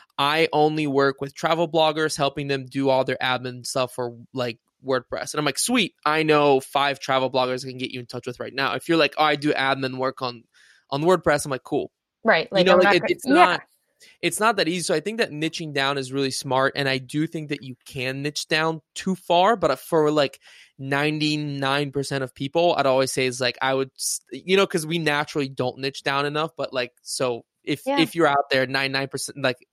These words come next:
Speaker 1: the good chance that you need to, like, niche down further. Um,
Speaker 2: Totally.
Speaker 1: but in terms of what you said about the way that the company is structured, that's really interesting that, so you essentially have a team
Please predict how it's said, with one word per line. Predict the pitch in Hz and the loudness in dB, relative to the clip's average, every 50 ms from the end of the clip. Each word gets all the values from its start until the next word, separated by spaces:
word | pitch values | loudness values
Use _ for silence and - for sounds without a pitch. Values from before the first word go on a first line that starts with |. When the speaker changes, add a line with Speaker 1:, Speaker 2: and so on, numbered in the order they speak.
| _ | _
Speaker 1:
the | - 156 165 | -4 -4 -2
good | 156 151 170 151 - | 2 2 0 0 0
chance | - 156 143 135 - - | 0 0 0 0 -2 -4
that | |
you | 127 131 | -8 -8
need | 131 131 120 | -8 -10 -8
to, | - 127 | -6 -6
like, | 123 - 127 | -6 -6 -8
niche | 120 117 - | -12 -10 -8
down | - 110 98 | -8 -8 -10
further. | - - - 127 127 - 82 - _ - - - - - - - - - 226 | -8 -4 -4 -2 -2 -2 -4 -6 _ -14 -20 -20 -20 -20 -20 -20 -10 -2 0
Um, | 156 156 | 2 2
Speaker 2:
Totally. | 160 151 151 143 139 165 151 143 _ _ _ _ _ _ _ _ - | 2 2 0 -2 -6 -10 -12 -12 _ _ _ _ _ _ _ _ -4
Speaker 1:
but | 160 180 180 | -2 0 0
in | 185 170 156 | 0 0 -2
terms | - - 180 196 214 254 277 269 - - - - | -6 -4 -2 0 0 0 -2 -4 -6 -4 0 2
of | 165 160 151 143 143 143 135 131 139 - - _ _ _ _ _ _ _ _ _ _ _ _ _ _ _ _ _ _ _ - | 2 4 4 4 4 2 2 -2 -6 -8 -8 _ _ _ _ _ _ _ _ _ _ _ _ _ _ _ _ _ _ _ -12
what | 160 156 151 160 - | -6 0 0 0 0
you | 156 160 175 | 0 -4 -2
said | - - 175 156 156 | 0 2 2 2 2
about | 143 143 139 135 131 - | 2 2 2 0 0 0
the | 143 139 | 0 -2
way | 127 123 123 131 131 131 135 135 | -2 -2 -2 0 0 2 2 0
that | 135 139 123 | 0 -2 -6
the | 123 | -8
company | 123 - - - 139 - - 127 123 117 | -10 -10 -12 -14 -12 -10 -10 -12 -10 -10
is | 123 | -10
structured, | - - - - - 123 - - - - - | -10 -10 -8 -6 -6 -6 -6 -8 -14 -12 -10
that's | 127 131 - - | -10 -10 -8 -4
really | 170 208 262 294 - | -2 0 0 0 0
interesting | - 151 151 147 - 139 - - 139 131 127 | -2 -4 -6 -4 -6 -6 -6 -6 -8 -6 -4
that, | 127 127 127 127 127 - _ _ _ _ _ _ _ _ _ _ _ _ _ | -2 -2 0 0 -2 -4 _ _ _ _ _ _ _ _ _ _ _ _ _
so | - - 170 156 | -2 0 2 2
you | 147 147 143 143 151 170 180 196 208 214 226 226 220 202 - | 2 0 -4 -6 -4 -2 -2 -2 -2 -2 -2 -2 -4 -4 -4
essentially | - 151 - 175 170 170 - - 170 156 | -4 -2 -2 -2 -2 -4 -4 -4 -4 -4
have | 151 147 143 147 143 - - - | -2 -2 0 -2 -2 -4 -4 -6
a | 135 123 131 _ - | -6 -6 -8 _ -6
team | - - - 175 170 156 139 117 123 123 147 147 139 | -6 -6 -4 -4 -4 -4 -4 -4 -6 -6 -10 -12 -14